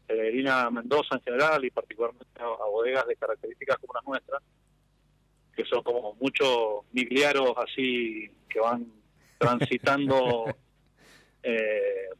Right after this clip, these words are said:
Speaker 1: por las bodegas del país, eh, no tenían la oportunidad de, de conseguir algo que no estuviera disponible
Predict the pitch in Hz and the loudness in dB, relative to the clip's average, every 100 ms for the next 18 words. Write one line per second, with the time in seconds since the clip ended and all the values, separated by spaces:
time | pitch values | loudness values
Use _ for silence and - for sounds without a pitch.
0 | _ 110 110 113 107 117 127 135 127 123 | _ -4 0 0 2 4 6 4 4 2
1 | 120 135 139 156 151 151 - _ _ _ | 0 2 4 4 2 -2 -12 _ _ _
2 | _ _ _ _ _ - 151 131 127 123 | _ _ _ _ _ -4 2 4 4 4
3 | 117 117 110 110 107 104 104 117 135 151 | 4 4 2 0 -2 -6 -6 -4 0 2
4 | 156 151 139 135 135 151 160 151 131 123 | 2 2 -2 0 2 4 4 4 2 2
5 | 117 113 - - _ 127 135 139 156 160 | 0 -2 -4 -14 _ -4 -2 0 0 0
6 | 156 131 - - 131 139 135 - 127 127 | -4 -6 -6 -8 -2 0 0 -2 -8 -4
7 | 139 131 135 127 117 107 | -4 -2 0 2 0 -4